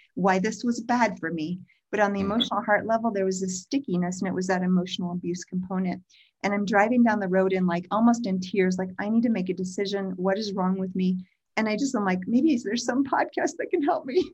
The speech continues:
Speaker 1: <laughs> And I'm flipping through, and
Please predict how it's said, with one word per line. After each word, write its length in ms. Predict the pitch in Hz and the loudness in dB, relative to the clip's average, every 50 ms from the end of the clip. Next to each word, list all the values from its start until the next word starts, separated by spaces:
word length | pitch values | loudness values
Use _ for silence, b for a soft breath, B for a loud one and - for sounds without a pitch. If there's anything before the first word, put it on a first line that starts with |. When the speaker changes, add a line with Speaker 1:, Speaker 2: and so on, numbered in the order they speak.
| _ _ _ - | _ _ _ -10
Speaker 1:
<laughs> 80 | 523 - _ B B B B B B - | -10 -10 _ B B B B B B -2
And 140 | 294 285 294 | 2 6 6
I'm 160 | 285 277 285 | 6 6 6
flipping 440 | 339 294 294 294 294 285 262 254 247 | 6 6 6 6 6 6 6 6 4
through, 340 | - 269 277 294 285 269 | 2 4 6 6 6 6
and 340 | - 277 277 269 269 - - | 8 8 8 8 8 6 0